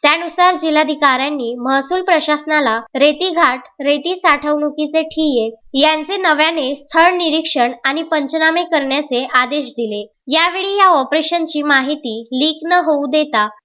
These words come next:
खामगावचे माजी आमदार दिलीप कुमार सानंदा यांनी शासकीय अधिकारी आणि पत्रकारांना सोबत घेत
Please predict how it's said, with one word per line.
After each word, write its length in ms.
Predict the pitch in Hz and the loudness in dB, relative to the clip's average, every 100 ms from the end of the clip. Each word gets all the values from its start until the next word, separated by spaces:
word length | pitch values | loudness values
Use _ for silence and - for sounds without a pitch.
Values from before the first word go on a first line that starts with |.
| - | 0
खामगावचे 600 | 294 302 330 370 339 403 | 0 2 2 2 -2 0
माजी 380 | 359 262 226 | 0 0 0
आमदार 440 | 311 311 294 226 240 | 0 0 0 0 -2
दिलीप 420 | 254 285 294 302 | -4 -2 -2 -2
कुमार 280 | 311 302 320 | -2 2 2
सानंदा 600 | 320 311 247 262 277 202 208 _ | 0 -2 -2 -4 -4 -4 -4 _
यांनी 260 | 277 294 359 | 0 0 -2
शासकीय 480 | 370 339 294 - 330 | 0 0 0 -2 2
अधिकारी 760 | 339 247 285 294 285 240 233 - | 2 2 -2 2 2 0 -8 -4
आणि 180 | 254 302 | -2 -2
पत्रकारांना 840 | 302 - 285 294 262 277 294 240 | -4 -4 -2 0 2 0 -2 -6
सोबत 440 | 262 285 247 311 | -2 -4 0 -2
घेत 240 | 311 277 | 0 -2